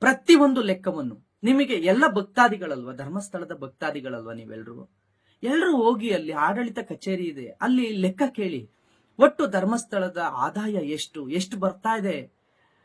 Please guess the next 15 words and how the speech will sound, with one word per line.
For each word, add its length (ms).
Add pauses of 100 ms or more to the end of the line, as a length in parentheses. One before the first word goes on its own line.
(260)
ಅದ್ರಲ್ಲಿ 300
ನೀವೆಷ್ಟು 440
ಖರ್ಚು 300
ಮಾಡ್ತಾ 320
ಇದ್ದೀರಿ, 500 (440)
ದಾಸೋಹಕ್ಕೆ 540
ಎಷ್ಟು 160
ಖರ್ಚು 300
ಮಾಡ್ತಾ 300
ಇದ್ದೀರಿ, 340
ವ್ಯವಸ್ಥೆಗೆ 560
ಎಷ್ಟು 180
ಖರ್ಚು 280
ಮಾಡ್ತಾ 280
ಇದ್ದೀರಿ, 400